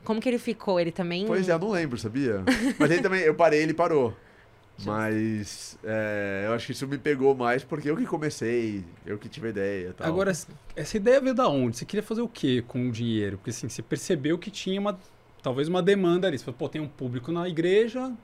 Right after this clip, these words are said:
Speaker 3: Natal,
Speaker 2: Sim.
Speaker 3: vela é legal." Mas o que, que você queria fazer com esse dinheiro? Você queria, sei lá, ou era menos pelo dinheiro e mais pela aventura? Qual que, qual que era a ideia ali?
Speaker 2: Eu acho que era mais pelo dinheiro,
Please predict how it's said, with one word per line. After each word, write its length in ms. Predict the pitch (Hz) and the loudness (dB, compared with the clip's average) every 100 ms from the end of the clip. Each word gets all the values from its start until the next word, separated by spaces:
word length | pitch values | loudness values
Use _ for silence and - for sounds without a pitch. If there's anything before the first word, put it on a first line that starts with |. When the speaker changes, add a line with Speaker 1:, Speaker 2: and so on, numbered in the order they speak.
| - | -10
Speaker 3:
Natal, 680 | 143 151 - 175 175 208 240 | -6 -6 -2 0 2 0 -2
Speaker 2:
Sim. 280 | 240 104 95 | -4 -6 -6
Speaker 3:
vela 320 | 123 139 135 147 | -4 -2 -2 0
é 20 | |
legal." 580 | 180 170 165 208 247 269 - - - - - - - | 0 2 2 2 -2 -6 -14 -20 -20 -20 -20 -14 -4
Mas 120 | 214 | -4
o 40 | |
que, 120 | - | -4
que 80 | - | -14
você 60 | - | -6
queria 180 | 269 180 | -4 0
fazer 180 | 143 | 0
com 100 | 135 | 0
esse 140 | 123 131 | -4 -6
dinheiro? 360 | 131 139 120 | -2 0 0
Você 80 | 107 | -4
queria, 240 | 123 127 117 - - - - - | -6 -8 -8 -14 -20 -20 -20 -18
sei 140 | - | -10
lá, 240 | - 139 104 | -6 -6 -4
ou 260 | 117 156 160 | -2 2 4
era 200 | 156 135 | 2 2
menos 320 | 151 190 180 | 2 2 0
pelo 200 | 190 170 | 0 0
dinheiro 300 | 135 147 165 | 0 0 0
e 20 | |
mais 200 | 165 156 156 | 0 -2 -2
pela 160 | 165 | -2
aventura? 560 | 139 139 120 113 98 92 - | -2 -2 -4 -4 -4 -8 -10
Qual 120 | 131 | -12
que, 160 | - - | -10 -8
qual 160 | 156 | -6
que 80 | 139 | -4
era 80 | 165 | -4
a 20 | |
ideia 300 | 131 120 113 | 0 0 0
ali? 120 | 110 135 | -2 2
Speaker 2:
Eu 140 | 135 | 4
acho 200 | 160 165 | 4 4
que 60 | 185 | 0
era 120 | 180 | 0
mais 300 | 143 139 180 | 2 2 2
pelo 420 | 190 190 190 180 | -2 -2 0 0
dinheiro, 720 | 147 143 170 117 107 127 196 | -2 -4 -4 0 2 2 0